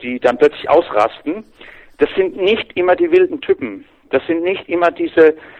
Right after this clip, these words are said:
äh, Rabauken. Das sind oft die Stillen. Also in Erfurt,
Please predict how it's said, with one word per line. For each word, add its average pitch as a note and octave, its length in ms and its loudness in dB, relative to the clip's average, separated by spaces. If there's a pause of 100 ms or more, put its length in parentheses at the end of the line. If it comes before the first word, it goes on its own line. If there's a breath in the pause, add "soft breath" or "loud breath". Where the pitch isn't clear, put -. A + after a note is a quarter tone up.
(240 loud breath)
äh, C#3 80 2
Rabauken. C3+ 680 0
Das B2 180 -8
sind D#3+ 120 -2
oft - 180 -6
die - 80 -6
Stillen. A2+ 480 0 (300)
Also C3 220 2
in C3+ 160 -2
Erfurt, E3+ 680 0